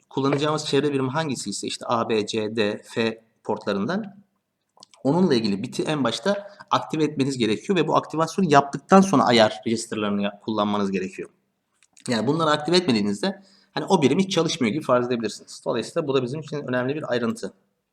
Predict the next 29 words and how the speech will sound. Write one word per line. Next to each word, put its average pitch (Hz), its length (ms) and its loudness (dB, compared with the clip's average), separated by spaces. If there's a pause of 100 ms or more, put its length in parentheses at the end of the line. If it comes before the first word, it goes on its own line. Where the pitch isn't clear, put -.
(1160)
Bakın - 340 -2
her 135 200 2
bir 123 60 -6
bit 131 120 -6
için - 140 -4
ayrı 127 180 4
ayrı 123 160 0
a-, 131 160 -2
tanımlanmış. 120 800 -2 (540)
O 147 100 2
biti 139 180 -4
sıfır 135 240 -4
yaptığınızda 107 520 0
onun 135 280 -2 (100)
clock'u, 123 420 2
o 127 120 2
birimin 117 340 2
clock'u 110 300 2
disable 127 400 0
durumda 101 260 -2
olacak. - 420 -6
Yani 98 300 -6 (1200)
aktif - 320 -4
olmayacak. 131 580 -2 (300)
Bir 151 120 0
yaptığınızda 107 540 -2
aktif - 280 -4
hale 95 140 -2
gelecek. - 480 -14